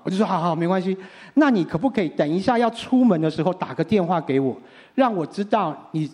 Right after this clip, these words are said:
几点出门，我比较好掌握那个时间。”他说：“好，没问题。”就十一点、十一点五分、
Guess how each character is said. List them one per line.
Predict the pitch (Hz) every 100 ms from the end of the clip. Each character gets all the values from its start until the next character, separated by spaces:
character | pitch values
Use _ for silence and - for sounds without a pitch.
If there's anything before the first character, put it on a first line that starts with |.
| -
几 | - 202
点 | 208 147
出 | - 185
门， | 156
我 | 156
比 | 139
较 | 139 180
好 | 156 131
掌 | - 113 123
握 | 156
那 | 156
个 | 131
时 | 110 113
间。” | 120 123 - -
他 |
说 | 175 170
：“好， | 156
没 | 127 139
问 | 156
题。” | - - - _ _ _ _ _ _ _ - - - -
就 | 170
十 | -
一 | 156 180
点、 | 160 131 104 - _ _ _ _ _ _
十 | - 151
一 | 175
点 | 185 151
五 | 151 131
分、 | 120 160 156 165